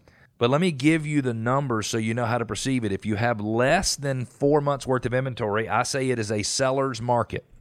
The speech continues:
Now, what that means is, Edward, if you have, let's say you had twelve homes sold in a neighborhood in the last year, and you currently had two homes on the market.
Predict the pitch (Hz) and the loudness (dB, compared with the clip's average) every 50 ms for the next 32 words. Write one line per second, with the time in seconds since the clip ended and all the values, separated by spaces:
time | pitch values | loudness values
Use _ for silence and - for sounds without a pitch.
0 | - - - - - - 107 120 123 110 95 - - 98 117 160 - 135 139 139 | -20 -20 -20 -16 -6 -2 2 4 6 6 4 4 4 4 4 4 4 2 2 2
1 | 135 113 98 117 123 135 156 170 170 165 156 143 120 113 - - 110 101 95 95 | 2 2 0 -2 -2 -2 0 0 0 0 -2 -4 -4 -6 -4 -2 0 0 2 0
2 | 101 101 92 - - 110 110 104 107 113 113 104 - 104 117 117 - 117 123 120 | 0 -2 -2 -2 0 0 0 2 2 2 2 2 0 0 -2 0 0 2 2 2
3 | 104 110 120 117 117 113 113 110 101 95 92 - _ _ _ _ - - - 127 | 2 2 2 2 4 4 2 2 0 -2 -10 -16 _ _ _ _ -16 -4 0 2
4 | 151 165 - - 175 170 165 156 131 135 127 107 - - 139 139 143 139 117 123 | 4 4 4 4 2 4 4 2 2 2 0 0 0 2 4 6 4 4 4 2
5 | 135 135 131 123 107 - - 127 120 113 98 90 87 98 123 127 - - - 110 | 2 2 0 -2 -2 -2 2 4 6 6 6 6 4 4 2 0 -4 -4 -2 -2
6 | 110 110 110 110 117 123 120 110 107 120 113 113 104 101 98 104 104 107 113 101 | 0 0 2 2 2 2 2 2 2 2 2 2 2 2 2 4 4 4 2 0
7 | - - 101 104 104 95 90 85 82 92 98 - _ - - - - - 107 113 | -2 -2 -2 0 2 2 4 2 2 0 -2 -4 _ -20 -20 -16 -8 -4 -2 0
8 | 117 113 - - 143 143 143 123 120 117 107 117 110 95 - - - 180 180 170 | 0 0 2 2 2 2 2 2 0 2 2 2 2 0 -2 2 4 6 6 8
9 | 143 131 117 - 120 123 123 123 123 113 98 92 113 113 107 107 104 110 117 117 | 6 6 4 4 2 2 2 0 -2 -2 0 2 2 2 2 2 2 2 2 2
10 | 104 - - - - | 0 0 -4 -8 -8